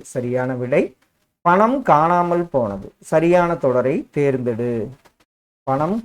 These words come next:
காணாமல் போனது. இதுல எதிர்மறை, தன்வினை, செய்வினை எல்லாம் வராது. இது வந்து செயப்பாட்டு வினை தொடராகும். என்ன இமயமலையின் உயரம்? இது எவ்வகை தொடர்?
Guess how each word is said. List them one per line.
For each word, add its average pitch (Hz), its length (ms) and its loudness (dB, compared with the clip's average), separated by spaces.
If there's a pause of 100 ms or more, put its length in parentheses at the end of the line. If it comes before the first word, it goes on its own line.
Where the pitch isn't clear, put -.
காணாமல் 175 720 2
போனது. 117 340 -4 (140)
இதுல 156 200 -2 (160)
எதிர்மறை, 139 420 0 (160)
தன்வினை, 135 460 -2 (580)
செய்வினை 143 460 -2
எல்லாம் 127 220 0
வராது. 127 460 0
இது 131 140 -4
வந்து 131 380 -2 (120)
செயப்பாட்டு 170 680 2
வினை 127 360 -2 (100)
தொடராகும். 127 640 0 (1040)
என்ன 190 540 4 (340)
இமயமலையின் 160 840 4
உயரம்? 127 500 -2
இது 196 260 2
எவ்வகை 156 520 2
தொடர்? 120 420 0